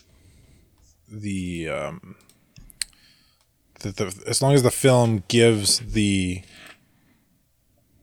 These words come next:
I P the respect it kind of has garnered to respects the fans, it,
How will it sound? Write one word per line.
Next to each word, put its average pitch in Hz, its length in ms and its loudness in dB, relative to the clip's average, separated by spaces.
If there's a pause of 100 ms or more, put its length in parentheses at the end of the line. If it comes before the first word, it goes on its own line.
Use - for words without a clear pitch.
(1160)
I 117 220 4
P 107 500 2
the 92 580 -2
respect 113 560 0
it - 120 -10
kind 104 180 -2
of - 320 -8 (220)
has 98 220 -2
garnered 107 760 0
to 95 180 -8
respects 101 420 -6
the 113 60 -12
fans, 95 420 -6 (540)
it, - 180 -6